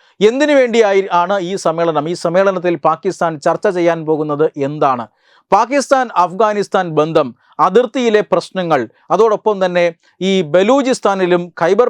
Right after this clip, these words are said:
പക്തൂൺഖ്വ മേഖലയിലും ഉണ്ടാകുന്ന വലിയ സുരക്ഷാ ഭീഷണികൾ, ഇതൊക്കെയാണ്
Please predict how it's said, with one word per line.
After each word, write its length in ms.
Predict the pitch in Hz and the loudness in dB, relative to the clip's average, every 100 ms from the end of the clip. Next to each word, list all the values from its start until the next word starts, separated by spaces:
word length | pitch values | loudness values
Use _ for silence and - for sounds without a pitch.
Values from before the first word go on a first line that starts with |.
| 233 | 0
പക്തൂൺഖ്വ 640 | 202 - 208 190 190 175 170 | -4 -2 -2 -2 0 0 0
മേഖലയിലും 580 | 165 170 170 175 175 160 | -2 0 0 0 -2 -2
ഉണ്ടാകുന്ന 520 | 165 160 156 156 165 _ _ | 0 0 2 0 0 _ _
വലിയ 320 | 127 160 196 208 | -2 0 2 0
സുരക്ഷാ 520 | - 156 170 - 180 | 0 -2 0 0 -2
ഭീഷണികൾ, 600 | 143 165 156 160 160 143 - _ - | 0 -4 -4 -4 -2 -2 -4 _ -2
ഇതൊക്കെയാണ് 600 | 226 226 233 180 160 | 0 2 2 2 0